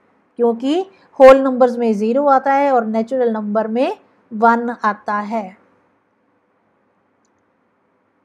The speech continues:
तो ये F जो है ये false है। जी,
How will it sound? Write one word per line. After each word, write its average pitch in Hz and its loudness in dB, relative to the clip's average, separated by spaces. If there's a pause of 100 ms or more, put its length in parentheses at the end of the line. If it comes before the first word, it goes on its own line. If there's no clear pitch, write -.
(2250)
तो 247 4
ये 262 0 (100)
F 277 4
जो 294 -4
है 285 2
ये 277 -2
false 233 0
है। 392 -2 (340)
जी, 285 -2